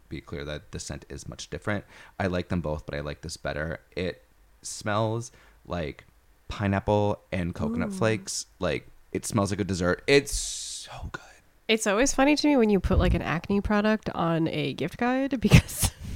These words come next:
Speaker 2: <laughs>
Speaker 1: <laughs>
Speaker 2: it's, like, a weird thing to give someone as a gift 'cause they're like, "Do you hate my body?"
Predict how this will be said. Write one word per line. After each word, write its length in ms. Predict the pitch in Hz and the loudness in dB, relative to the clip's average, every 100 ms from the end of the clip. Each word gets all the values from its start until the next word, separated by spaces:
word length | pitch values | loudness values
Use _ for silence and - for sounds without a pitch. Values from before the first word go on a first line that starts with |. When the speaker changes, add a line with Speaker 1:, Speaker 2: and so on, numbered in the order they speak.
| - | -10
Speaker 2:
<laughs> 340 | - - - | -14 -12 0
Speaker 1:
<laughs> 0 | |
Speaker 2:
it's, 640 | 123 170 143 - - 202 | 2 4 4 2 2 4
like, 140 | 233 226 | 6 6
a 80 | 214 | 6
weird 300 | 190 220 226 | 6 6 6
thing 180 | 277 277 | 2 2
to 80 | |
give 180 | 247 185 | 2 4
someone 200 | - 196 | 4 4
as 100 | 180 | 4
a 60 | 170 | 2
gift 320 | - 156 - | -2 -4 -2
'cause 140 | 202 | -4
they're 120 | 170 165 | -2 -2
like, 220 | 147 156 - _ _ | -2 -6 -12 _ _
"Do 100 | - | -6
you 160 | 185 220 | -4 0
hate 460 | 202 180 247 - | 0 0 -2 -6
my 200 | 262 285 | -6 -6
body?" 540 | 269 - - 247 302 | -4 -4 -4 -4 -6